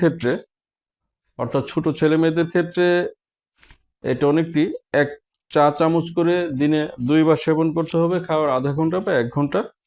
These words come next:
আগে। ভিউয়ার্স, আপনাদের মধ্যে যাদের এসবিএল কোম্পানির এই আলফা আলফা মল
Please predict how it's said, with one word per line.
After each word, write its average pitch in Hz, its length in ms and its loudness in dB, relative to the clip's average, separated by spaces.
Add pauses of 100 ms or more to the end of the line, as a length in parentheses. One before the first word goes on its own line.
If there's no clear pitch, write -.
(200)
আগে। 101 300 -2 (880)
ভিউয়ার্স, 139 400 0 (760)
আপনাদের 147 400 0
মধ্যে 170 180 0 (100)
যাদের 135 300 2 (260)
এসবিএল 147 420 0
কোম্পানির 151 420 -2 (160)
এই 135 80 0 (260)
আলফা 135 240 -2
আলফা 151 300 -2
মল 147 140 0